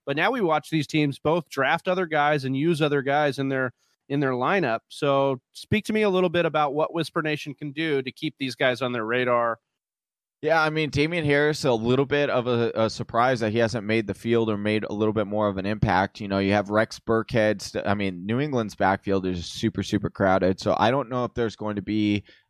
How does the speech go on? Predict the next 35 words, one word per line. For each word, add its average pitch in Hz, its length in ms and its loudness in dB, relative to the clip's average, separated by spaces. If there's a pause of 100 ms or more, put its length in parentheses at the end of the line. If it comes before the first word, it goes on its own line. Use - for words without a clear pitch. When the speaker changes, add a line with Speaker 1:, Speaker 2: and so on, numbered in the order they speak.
(100)
Speaker 2:
uh, 98 320 2
without, 104 540 2 (160)
you 101 140 -2
know, - 240 -4
there's 107 240 0
going 127 180 -2
to 113 100 -4
take 113 480 0
some 101 460 -4 (480)
injuries 117 520 0
that 104 140 2
would 104 120 -4
need 107 140 -4
to 98 80 -4
take 90 280 0
place. 131 460 2 (440)
Uh, 101 280 0
but 92 240 -2
Damian 135 360 -4
Harris, 117 640 2
maybe 165 600 2
in 151 100 2
a 135 60 4
dynasty 131 560 -4
league, 160 200 -4
I 123 120 -2
would, 110 140 -6 (220)
I 104 120 -2
would 110 120 -6
pick 131 160 -4
him 110 120 -4
up 127 240 -2
for 113 100 0
next 104 400 0
year, 208 260 2